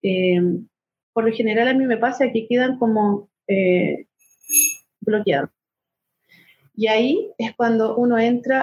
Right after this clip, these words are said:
a poder, primero, que digo yo, que sería lo, en mi caso como terapeuta,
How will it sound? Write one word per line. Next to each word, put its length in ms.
a 160
poder, 520
primero, 600
que 100
digo 240
yo, 280
que 140
sería 420
lo, 300
en 180
mi 160
caso 360
como 240
terapeuta, 720